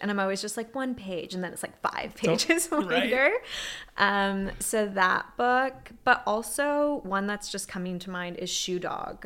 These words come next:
Speaker 1: Um, I read that book pretty early on
Speaker 2: Yes.
Speaker 1: when I was starting Yogu. And, like, the one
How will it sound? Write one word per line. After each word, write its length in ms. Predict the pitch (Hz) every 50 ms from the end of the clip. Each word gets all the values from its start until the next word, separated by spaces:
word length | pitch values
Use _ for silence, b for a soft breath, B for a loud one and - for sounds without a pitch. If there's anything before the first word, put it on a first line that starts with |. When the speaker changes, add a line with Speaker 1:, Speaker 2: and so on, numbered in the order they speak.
| 202 -
Speaker 1:
Um, 280 | 180 190 180 175 175 -
I 100 | - 185
read 260 | 180 190 185 185 185 -
that 480 | 226 247 269 - - - - - -
book 320 | - 190 180 180 180 - -
pretty 340 | - - 196 180 185 180 - -
early 320 | 175 180 180 180 180 175
on 580 | 170 165 180 175 175 185 190 196 208 220 214 - - _
Speaker 2:
Yes. 440 | - 151 131 135 139 131 107 - -
Speaker 1:
when 140 | 220 202 190
I 80 | 190 185
was 160 | 180 185 -
starting 420 | - - 190 180 180 185 190 185
Yogu. 640 | 180 175 165 165 175 175 208 220 233 254 269 277 262 B B B B B B B B -
And, 280 | 208 208 202 202 196 196
like, 360 | 196 190 190 185 185 - - - _ _ _ _ _
the 200 | - 190 196 220
one 920 | 208 202 185 190 190 190 196 208 220 226 233 233 233 233 233 233 226 226